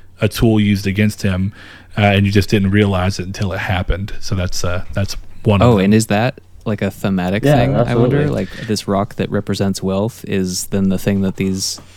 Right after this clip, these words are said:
Speaker 2: these two destitute people are fighting over to clobber each other with?
Speaker 1: Yeah, I don't know. That's what I'm saying. I, I, I
Speaker 3: Yeah, that's
Speaker 1: have
Speaker 3: interesting.
Speaker 1: had thoughts of whether there's a thematic backing to it. Uh, it almost feels like there certainly is, uh, but I just thought it was also interesting that,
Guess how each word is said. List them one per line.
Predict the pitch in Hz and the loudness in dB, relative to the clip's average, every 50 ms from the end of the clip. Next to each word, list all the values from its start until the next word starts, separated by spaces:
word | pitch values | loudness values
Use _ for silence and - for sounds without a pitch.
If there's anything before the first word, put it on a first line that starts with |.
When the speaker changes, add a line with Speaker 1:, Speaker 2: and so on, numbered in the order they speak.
| - - | -10 -6
Speaker 2:
these | - 104 101 - | -2 -2 -2 -2
two | - - 107 | -2 -4 -2
destitute | 98 95 95 - - 95 - 95 | -2 -2 -2 -2 -4 -4 -4 -4
people | - 101 95 - 101 | -4 -4 -4 -2 -4
are | 95 | -4
fighting | 87 - - 95 95 98 98 101 | -4 -4 -4 -2 0 0 0 0
over | 104 104 107 107 113 | 0 2 2 0 0
to | 107 - - 95 95 | -2 -2 -4 -4 -4
clobber | 90 - - - 95 92 90 95 101 | -4 -6 -8 -6 -6 -2 -2 0 -2
each | 104 - 123 | 0 0 2
other | 120 - 127 123 | 4 4 4 6
with? | 135 139 147 135 - - - - - - - | 4 4 2 0 -6 -14 -20 -20 -20 -8 0
Speaker 1:
Yeah, | - 139 143 131 120 101 98 - | 2 4 6 6 4 2 2 0
I | 123 131 | 2 2
don't | 143 151 147 | 2 4 4
know. | 151 147 | 4 4
That's | 123 117 - - | 4 4 2 2
what | 123 | 2
I'm | 117 | 2
saying. | 160 143 127 123 | 2 2 2 2
I, | 117 - | 2 2
I, | 131 - 131 127 123 131 143 | 2 0 -2 0 2 4 4
I | 147 | 4
Speaker 3:
Yeah, | 147 | 6
that's | 160 151 | 6 4
Speaker 1:
have | 165 156 160 170 151 | 4 4 4 2 2
Speaker 3:
interesting. | 131 - - 110 - - 95 92 | 0 -2 -6 -8 -8 -8 -6 -6
Speaker 1:
had | - - 151 143 139 - | -2 0 0 0 0 0
thoughts | - 135 131 135 135 - | -2 0 0 0 -2 -2
of | 135 120 | -4 -2
whether | 113 120 117 117 120 | 0 0 2 2 2
there's | 117 120 113 107 | 2 2 0 0
a | 107 | -2
thematic | - - 117 110 107 110 101 98 | -2 0 0 0 0 -2 -4 -6
backing | - 98 98 107 - - 123 120 | -6 -4 -4 -4 -4 -4 -6 -6
to | - - 147 151 | -4 -2 -2 -2
it. | 175 185 - - - _ - | 0 -2 -4 -10 -12 _ -2
Uh, | 123 120 - | -2 0 2
it | 123 123 | 4 4
almost | 123 143 160 151 143 - | 4 6 4 4 2 2
feels | - 143 135 131 123 | 2 2 2 4 4
like | 131 117 - | 2 0 0
there | 123 104 98 | 0 -2 -2
certainly | 85 - - - - 120 123 - 127 120 113 110 101 | -4 -6 -2 0 2 2 2 2 0 0 0 0 -2
is, | 92 104 104 104 110 123 123 - - - - | -2 -2 -2 -2 -4 -4 -6 -8 -10 -8 -6
uh, | - 104 98 95 95 95 98 98 - - _ _ - - - - - - - - | -4 -4 -2 -4 -4 -6 -6 -8 -10 -14 _ _ -20 -20 -20 -20 -20 -20 -4 0
but | - 120 113 | 2 2 4
I | 110 | 4
just | 117 117 - | 2 2 2
thought | 143 131 | 0 0
it | 117 | 2
was | 113 113 | 0 -2
also | 120 110 113 117 - - 113 | 0 0 0 0 0 0 0
interesting | 104 113 107 - 104 - - 110 104 | 0 -2 -2 -2 -4 -2 -2 0 0
that, | 101 101 101 104 | 0 0 -2 -4